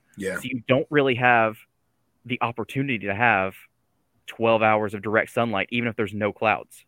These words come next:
Speaker 2: because the sun is going to go over the side of the mountain and cast a shadow.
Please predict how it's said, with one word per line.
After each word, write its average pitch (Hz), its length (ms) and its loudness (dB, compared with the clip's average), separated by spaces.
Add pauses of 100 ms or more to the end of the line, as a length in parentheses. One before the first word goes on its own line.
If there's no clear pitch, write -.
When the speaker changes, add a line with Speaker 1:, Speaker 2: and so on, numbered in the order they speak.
Speaker 2:
because 95 560 -4 (320)
the 104 80 -8
sun 120 220 0
is 107 80 -10
going 107 220 -2
to 98 60 -10
go 107 160 -2 (140)
over 123 240 0
the 104 60 -8
side 113 220 2
of 95 40 -8
the 98 60 -4
mountain 92 540 -4
and 107 120 -8
cast 107 260 2
a 92 60 -14
shadow. 92 460 -2